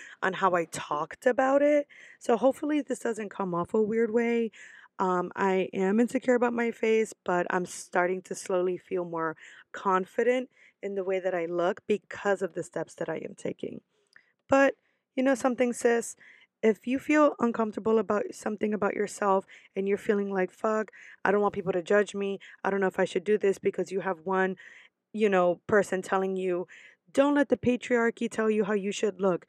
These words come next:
Don't let social media tell you how you should look. Don't let, you know, these Kardashian infused girls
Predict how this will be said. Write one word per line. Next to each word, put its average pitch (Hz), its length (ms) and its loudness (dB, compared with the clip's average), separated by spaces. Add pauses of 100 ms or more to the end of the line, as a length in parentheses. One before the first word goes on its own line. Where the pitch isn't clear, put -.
(240)
Don't 254 180 4
let 262 140 2
social 233 320 -2
media 214 420 -2
tell 214 200 -2
you 202 160 2
how 196 80 -2
you 196 180 -2
should 190 280 -4
look. 180 220 2 (280)
Don't 240 280 6
let, 233 300 4 (880)
you 247 140 0
know, 220 180 2
these 208 240 -4
Kardashian 208 760 0
infused 202 580 -4
girls 185 460 4